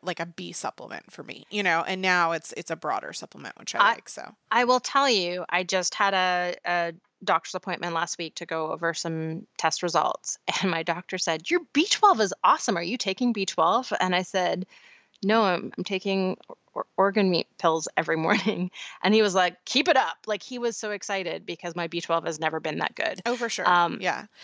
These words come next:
Speaker 1: And
Speaker 2: yeah.
Speaker 1: I have M T H F R, which we did a show in a while ago, but if you're not familiar or if you have this, it means that your body's ability to properly, um, process and absorb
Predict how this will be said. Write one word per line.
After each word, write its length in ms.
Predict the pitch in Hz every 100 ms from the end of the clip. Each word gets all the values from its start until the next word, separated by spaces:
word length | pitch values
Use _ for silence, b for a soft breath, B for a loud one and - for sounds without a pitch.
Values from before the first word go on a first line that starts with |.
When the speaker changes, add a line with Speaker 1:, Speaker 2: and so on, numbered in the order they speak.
| B -
Speaker 1:
And 140 | 240
Speaker 2:
yeah. 20 | -
Speaker 1:
I 180 | 240 269 285
have 540 | 254 226 202 202 196 - _ _
M 140 | 208 208
T 160 | 220
H 180 | 180 180
F 180 | 185 -
R, 380 | 269 240 202 190
which 300 | 180 - -
we 100 | 214
did 160 | 233
a 40 | 214
show 220 | - 196
in 100 | 185
a 40 | 180
while 260 | 175 175
ago, 360 | 170 175 170 160
but 280 | 180 175 - -
if 180 | 185
you're 120 | 190 185
not 160 | 175
familiar 420 | - 180 180 170 -
or 220 | 170 165
if 160 | 170
you 60 | 175
have 320 | 185 311 285
this, 280 | 185 180 - B B B B
it 120 | 254
means 300 | 240 247 233
that 140 | 196 -
your 140 | 202
body's 400 | 190 185 185 180
ability 500 | 170 175 175 180 185
to 220 | - -
properly, 720 | 175 - - 180 180 175 170 - _
um, 220 | 175 160
process 500 | - 180 165 175 185
and 100 | 180
absorb 600 | 165 170 175 165 185 190